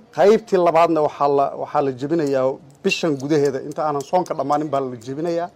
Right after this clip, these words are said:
Qayb saddexaad baa dhiman oo ah taangiyadii in laga dhiso Kismaayo. Waxaan rajaynaynaa marka March, Marchdeeda kale in magaalada Kismaayo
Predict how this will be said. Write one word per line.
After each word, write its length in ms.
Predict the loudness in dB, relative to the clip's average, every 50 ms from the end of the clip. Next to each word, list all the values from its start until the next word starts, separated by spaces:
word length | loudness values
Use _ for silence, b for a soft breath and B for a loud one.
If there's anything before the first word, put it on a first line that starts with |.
| 0
Qayb 200 | 4 4 6 4
saddexaad 460 | 4 2 -2 -4 -4 0 2 2 2 4 2
baa 80 | 0 0
dhiman 320 | 0 -2 -4 -4 -6 -6 -6
oo 140 | -4 -2
ah 160 | 0 0 -2 -2 -6
taangiyadii 720 | -6 -4 -4 -4 -4 -4 0 0 2 2 2 -2 -4 -4 -6
in 80 | -4
laga 180 | -2 -2 -2 -2
dhiso 220 | -4 -6 -10 -14
Kismaayo. 480 | -18 -20 -12 -2 2 4 4 4 2 0 -4 -10
Waxaan 220 | 0 2 4 4
rajaynaynaa 560 | 4 4 6 6 8 8 8 8 8 8 8
marka 340 | 8 6 4 4 2 -4 -8 -8 -10
March, 440 | 0 6 8 8 8 8 6 0 0
Marchdeeda 600 | 4 6 6 6 6 4 4 4 4 6 4 2
kale 200 | 0 -2 -4 -4 -4 -4
in 120 | -2 0 4
magaalada 340 | 6 6 6 8 8 6 4
Kismaayo 560 | 2 -2 0 4 6 6 6 6 4 2